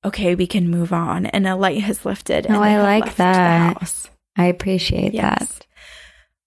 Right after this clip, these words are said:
Speaker 1: But that is the Easter Sunday massacre of the Rupert family in Hamilton, Ohio, and the haunting of their home for many decades after the murder.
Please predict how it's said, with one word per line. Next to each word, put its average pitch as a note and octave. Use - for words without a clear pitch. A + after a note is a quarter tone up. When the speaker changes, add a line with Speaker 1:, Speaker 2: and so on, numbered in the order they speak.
Speaker 1:
But -
that G3
is G3+
the -
Easter G3+
Sunday G3
massacre G3
of G#3
the G3+
Rupert G#3
family A3+
in A3+
Hamilton, G#3+
Ohio, G3+
and G#3
the G3
haunting G#3+
of G#3+
their G3+
home G3
for -
many F#3+
decades -
after -
the -
murder. -